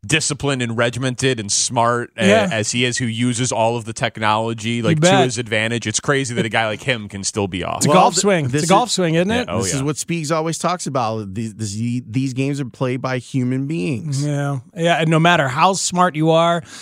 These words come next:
Speaker 2: how dispassionate you try to be, how, how wise you can be, and,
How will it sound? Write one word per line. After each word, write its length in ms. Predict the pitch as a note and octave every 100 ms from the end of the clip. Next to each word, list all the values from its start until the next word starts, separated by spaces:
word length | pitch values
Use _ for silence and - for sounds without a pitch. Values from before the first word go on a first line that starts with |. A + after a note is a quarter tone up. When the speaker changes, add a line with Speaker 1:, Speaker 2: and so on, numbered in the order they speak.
| - -
Speaker 2:
how 180 | E3
dispassionate 880 | E3 D#3 C3+ - C#3 D3+ - F3 F3
you 100 | D#3+
try 300 | D#3 - D3+
to 80 | D3+
be, 440 | C3+ C#3+ D#3+ E3 D3+
how, 480 | C3+ D3 D3 D3 C#3+
how 180 | C#3+
wise 720 | D#3 C#3+ C3 C#3+ D3 D#3+ D#3 C#3
you 100 | D3
can 180 | F3 D3+
be, 400 | D3+ D#3+ E3 E3
and, 200 | B2